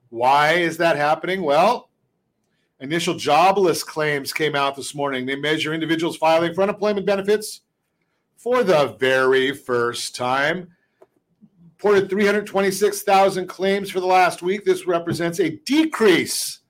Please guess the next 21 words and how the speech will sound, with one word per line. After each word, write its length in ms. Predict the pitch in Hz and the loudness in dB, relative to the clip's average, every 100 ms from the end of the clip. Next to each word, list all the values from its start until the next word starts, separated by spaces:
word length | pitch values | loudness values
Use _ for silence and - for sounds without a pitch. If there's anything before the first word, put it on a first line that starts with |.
| _ _ _ _ _ - | _ _ _ _ _ -8
of 180 | 143 - | -8 0
thirty-eight 540 | 190 180 180 170 170 | 2 4 2 2 2
thousand 500 | 151 165 190 151 143 | 0 2 2 -2 -6
from 200 | 151 143 | -6 -4
the 60 | 135 | -6
previous 720 | - 156 156 151 151 - - _ _ _ _ - | -2 -2 0 -2 -2 -4 -12 _ _ _ _ -6
revised 560 | 139 127 147 156 151 | -6 0 2 2 0
report 320 | 151 - 156 156 | -4 -2 0 0
of 100 | 151 | -2
three 140 | 151 | -4
hundred 220 | 151 147 | -4 -6
sixty-four 480 | 170 - 156 160 147 | -12 -12 -8 -2 -2
thousand 480 | 143 147 147 135 139 | 0 0 0 0 -8
claims 380 | - 156 160 160 | -8 -6 -6 -6
and 60 | |
was 120 | 147 | -8
below 300 | 127 143 165 | -6 -4 0
expectations 800 | 175 151 - 139 147 151 151 151 | 0 -2 -6 -10 -8 -10 -10 -8
of 200 | 135 127 | -8 -8
three 180 | 147 143 | -8 -6
hundred 460 | 143 139 143 135 | -6 -4 -6 -8